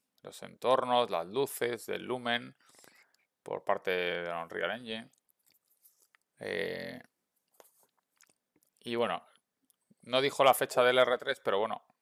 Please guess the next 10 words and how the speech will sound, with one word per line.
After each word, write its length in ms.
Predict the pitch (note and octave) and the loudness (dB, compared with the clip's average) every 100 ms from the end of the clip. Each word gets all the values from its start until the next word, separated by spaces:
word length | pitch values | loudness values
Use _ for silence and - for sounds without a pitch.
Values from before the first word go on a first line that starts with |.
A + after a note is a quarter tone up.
| _ _ _ - | _ _ _ -16
si, 400 | G2 G2 F#2+ F#2 | -8 -4 -4 -6
si 840 | - - F#2+ F2+ F2+ F2+ F2+ F2+ F2+ | -10 -10 -4 -2 0 -2 -2 -4 -4
la 140 | F#2 | -2
van 140 | G2 G#2+ | 0 0
a 20 | |
mostrar 400 | G#2 - A#2 G#2 | -4 -2 2 4
en 80 | F#2 | 2
el 120 | F2+ | -6
Solana 360 | - G2+ G#2 G2 | -8 -2 0 2
Breakpoint, 520 | G2+ G2 A2 A2+ | 0 0 -4 -4